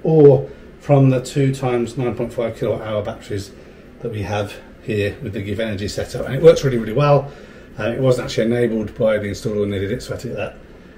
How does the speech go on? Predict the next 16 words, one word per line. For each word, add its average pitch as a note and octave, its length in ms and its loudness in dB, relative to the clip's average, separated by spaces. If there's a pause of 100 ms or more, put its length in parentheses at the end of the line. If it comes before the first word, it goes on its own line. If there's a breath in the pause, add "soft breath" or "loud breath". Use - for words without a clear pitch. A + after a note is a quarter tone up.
(120 loud breath)
that G#2 80 -10
sorted G#2+ 300 -4
out. - 140 0
That's C#3+ 180 2
kind E3 180 2
of D3 60 4
the C#3+ 80 6
setup - 460 2 (160)
of C3+ 120 -8
kind C3 120 -2
of A2 80 -4
how C#3+ 180 0
things C3 380 0
work A#2 440 2 (840 loud breath)
in A#2 400 2 (300 loud breath)
isolation. A#2 800 -4